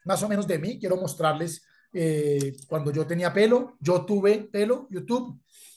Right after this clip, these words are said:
Ese soy yo, ahí estoy, hace unos años, común y corriente. Esta es Marcela, la famosa Marcela y Marcelo,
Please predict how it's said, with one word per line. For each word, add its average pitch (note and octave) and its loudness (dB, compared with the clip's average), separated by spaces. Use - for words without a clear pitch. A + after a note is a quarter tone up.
Ese F3 -4
soy E3+ -4
yo, B3 4
ahí F3 -6
estoy, G#3+ -4
hace E3+ -6
unos F3 -8
años, B3 -6
común F3 -4
y F3+ -6
corriente. A#3+ -4
Esta F3+ 0
es E3 0
Marcela, B3 -2
la D3+ -8
famosa D3+ -4
Marcela D#3+ 0
y F3 -4
Marcelo, A3+ 0